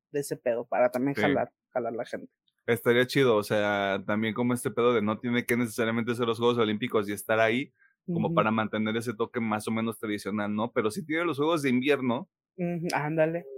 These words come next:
Speaker 2: Los esports de no sé
Speaker 1: Esports.
Speaker 2: cuándo. <laughs>
Speaker 1: Ujú, sí, sí, sí.
Speaker 2: Puede ser algo así. Este, nos ibas a decir algo de la gente que no está de acuerdo, ¿no?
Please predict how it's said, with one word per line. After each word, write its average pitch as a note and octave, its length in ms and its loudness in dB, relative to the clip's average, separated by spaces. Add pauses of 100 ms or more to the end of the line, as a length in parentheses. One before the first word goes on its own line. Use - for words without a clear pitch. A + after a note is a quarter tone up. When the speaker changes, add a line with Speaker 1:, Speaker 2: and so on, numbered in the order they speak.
(240)
Speaker 2:
Los A2 260 0
esports C3 440 4
de G#2+ 400 6
no A2 340 0
sé B2+ 120 0
Speaker 1:
Esports. - 120 -8
Speaker 2:
cuándo. A2+ 400 2
<laughs> C#3 420 -2
Speaker 1:
Ujú, F3 560 -4
sí, D#3+ 220 -6
sí, D#3+ 140 -6
sí. D#3 140 -8 (1200)
Speaker 2:
Puede A#2 220 2
ser A#2 140 2
algo A2+ 240 2
así. A2 300 -6 (300)
Este, A#2+ 540 4
nos D3 160 2
ibas G#3 240 4
a F#3 80 4
decir D#3 220 0
algo F#3 220 2
de D#3 100 2
la A#2+ 120 2
gente C#3 240 -2
que B2+ 80 -4
no A#2+ 80 -2
está B2+ 180 -6
de C3+ 80 -4
acuerdo, A#2+ 320 -2
¿no? A2 300 -6